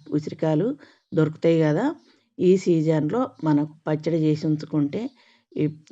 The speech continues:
ఈ సా-, మనం ఈ నాలుగు నెలలు తినేయచ్చు, అంత బాగుంటది. మనకు ఎండ దెబ్బ తగలకున్నా సి విటమిన్ అన్నది బాడీకి దొరుకుతది ఈ ఉసిరికాయ పచ్చడితోటి. ఉసిరికాయలు తెచ్చుకొని కంపల్సరీ ఇలా చేసుకోండి,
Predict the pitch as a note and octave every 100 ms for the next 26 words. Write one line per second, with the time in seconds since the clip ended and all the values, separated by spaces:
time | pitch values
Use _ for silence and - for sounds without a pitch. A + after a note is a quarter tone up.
0 | _ E3 D#3 E3 D3+ C#3+ - D#3+ D3+ D3+
1 | D3+ D#3 D#3 D#3 D#3 D3+ E3+ F3 E3+ E3+
2 | A3+ F#3+ D#3 D3+ D3 D3 C#3 A2+ - E3+
3 | D3 F3 D#3+ D3+ D3 D3+ D3+ A#3+ D3+ -
4 | - - - D#3 D#3 E3+ E3 F3 F#3 F3+
5 | F3 D#3+ D#3+ D#3+ D#3+ D#3 A3 - - F3+
6 | E3+ E3+ D#3+ D#3+ D3+ D3 D3 G3+ D#3 C3+
7 | C3 C#3+ D3 C#3+ D#3 C#3+ C3+ C#3+ - -
8 | _ - F3+ F3+ E3 D#3 - D3 D3 C#3
9 | - C3+ D3 C#3 A#3+ C#4 - _ _ -
10 | D#3+ F#3 - G3+ E3 D#3 D#3 - D#3 B2
11 | - D#3+ D#3 A3 G3+ F3 A3 - D#3+ D3+
12 | D3+ D3+ - E3 D#3 E3